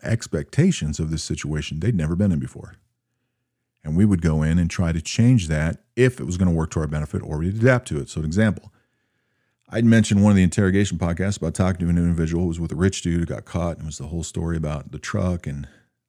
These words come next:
"Let me tell you the story, stop me where I'm wrong," and basically he broke. In that situation,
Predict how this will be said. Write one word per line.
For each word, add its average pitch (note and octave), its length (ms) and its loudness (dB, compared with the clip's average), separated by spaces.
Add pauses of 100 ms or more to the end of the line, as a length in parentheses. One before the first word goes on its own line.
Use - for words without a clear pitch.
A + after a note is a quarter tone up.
(140)
"Let D#2+ 80 -8
me E2+ 100 -2
tell E2 200 -6
you E2 80 -2
the D#2 80 -4
story, E2 340 -4
stop D2+ 260 -6
me D2+ 60 -6
where D#2 100 -2
I'm D#2 140 -2
wrong," D#2 260 -2
and C#2+ 180 -10 (320)
basically D#2 400 -8
he D#2 40 -4
broke. G#2+ 360 -2 (2500)
In F#2 100 0
that A#2+ 220 4
situation, F2 760 -2